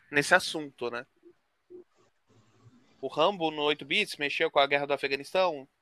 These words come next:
em menor escala, né? Porque era naquela época de Hollywood do exército do homem só, né? Mas o, pra mim, essa geração trouxe os, as coisas bem, bem atuais, né?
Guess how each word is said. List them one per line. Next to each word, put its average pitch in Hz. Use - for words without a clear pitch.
em 196
menor 214
escala, 156
né? 135
Porque -
era 139
naquela 147
época 160
de 143
Hollywood 151
do 147
exército 147
do 160
homem 175
só, 147
né? 127
Mas 123
o, 120
pra 170
mim, 165
essa 196
geração 170
trouxe 190
os, -
as 151
coisas 175
bem, 170
bem 151
atuais, 135
né? 135